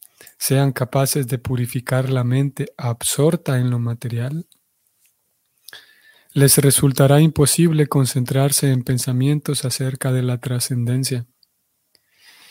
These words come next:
Y para lograrlo, uno debe fijar la mente en el denso aspecto material o externo del Señor.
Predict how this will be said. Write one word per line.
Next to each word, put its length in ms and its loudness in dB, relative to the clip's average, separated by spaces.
Y 60 0
para 240 4
lograrlo, 680 4
uno 280 4
debe 300 4
fijar 480 2
la 120 4
mente 560 2
en 140 2
el 200 -2
denso 460 2
aspecto 680 -2
material 720 0
o 420 4
externo 760 2
del 180 0
Señor. 540 0